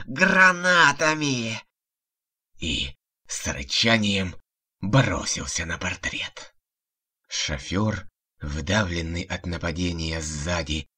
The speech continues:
животом в руль, а лбом в стекло, истошно завопил и дал по тормозам. Машину развернуло.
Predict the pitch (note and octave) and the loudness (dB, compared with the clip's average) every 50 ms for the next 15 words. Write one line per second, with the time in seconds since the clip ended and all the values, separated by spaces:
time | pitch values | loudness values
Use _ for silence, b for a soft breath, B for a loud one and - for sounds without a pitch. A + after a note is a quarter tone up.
0 | _ _ - B1+ C#2+ D#2+ F#2 E2+ E2+ E2+ - G2 E2 D#2+ D#2+ D#2 D2 E2 E2+ E2+ | _ _ -10 -6 -4 -2 0 0 -2 -2 -2 -2 -2 -2 -2 -4 -4 -4 -4 -2
1 | F2 E2 D#2+ D#2 D2 - _ _ _ - - E2+ F2 F2 F2 F2 D#2 E2 E2+ E2 | -2 -2 -2 -4 -6 -6 _ _ _ -4 -2 -2 0 0 -2 -4 -4 -2 -2 -2
2 | D#2 C#2+ - - - - - C2+ - - - - G2 G#2+ A2+ G#2+ - _ _ _ | -2 -4 -8 -10 -10 -10 -12 -10 -10 -6 -2 0 2 2 0 -2 -6 _ _ _
3 | _ _ _ - - E2+ - - - - - - E2+ D#2+ - - - D#2+ D#2+ D2+ | _ _ _ -8 -6 -4 -4 -4 -4 -4 -2 -2 -2 -2 -2 -2 -2 -4 -6 -6
4 | C#2 D2 C#2+ C2+ - - - F2+ F#2+ G2+ G#2 G2+ - - _ _ _ _ - B2+ | -4 -6 -6 -6 -8 -6 -2 -2 0 0 0 -2 -6 -10 _ _ _ _ 4 4
5 | C3+ A#2 G2 - E2+ D#2 D2+ D2 - - E2+ - - E2+ F2 F2 F2 F2 - - | 4 4 4 0 0 0 -2 -4 -4 -6 -6 -4 -4 -4 -4 -2 -4 -4 -4 -4
6 | - - - - - - _ _ _ _ _ _ _ _ _ _ _ _ _ _ | -4 -6 -6 -8 -10 -18 _ _ _ _ _ _ _ _ _ _ _ _ _ _
7 | - E2 D#2 D#2+ D#2 - - F#2+ G#2 A2 G#2+ G2 G2+ F#2+ E2 F2 F2 F2+ D#2+ D#2 | -6 -4 -2 -2 -2 -2 0 2 2 2 2 0 0 -2 -2 -2 -2 -2 -2 -2
8 | D2+ C#2 C2 - - - | -6 -6 -6 -8 -8 -8